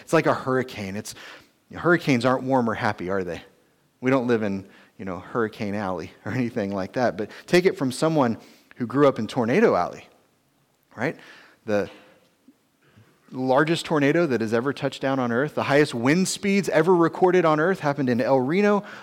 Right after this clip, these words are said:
Oklahoma. Over three hundred miles an hour, three hundred mile an hour winds. All right? Tornadoes, I think, are a little worse than hurricanes, but hurricanes are not far off. And so the Bible is describing God showing up out of the whirlwind. This, this is,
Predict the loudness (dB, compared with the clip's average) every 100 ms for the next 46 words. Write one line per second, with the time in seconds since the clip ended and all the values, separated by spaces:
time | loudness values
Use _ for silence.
0 | 0 0 0 -2 0 -2 -4 -10 -20 _
1 | _ -8 -6 -2 0 2 0 0 0 0
2 | -2 -2 -2 -4 -8 -20 _ -4 -2 0
3 | 0 -2 -2 -4 -6 -8 -10 -14 -20 _
4 | _ _ _ _ _ _ _ _ -16 -14
5 | -10 -2 2 4 4 0 -2 -2 0 0
6 | 0 -2 -4 -8 -4 -4 -4 -10 -10 -16
7 | -8 -8 -6 -6 -4 0 0 0 -4 -6
8 | -4 -4 -4 -8 -18 _ -16 -6 2 4
9 | 2 -2 -2 4 6 6 4 2 -2 -2
10 | 4 4 4 2 4 4 2 2 4 4
11 | 4 4 4 2 4 2 2 2 4 4
12 | 2 -4 -2 -2 0 -2 -4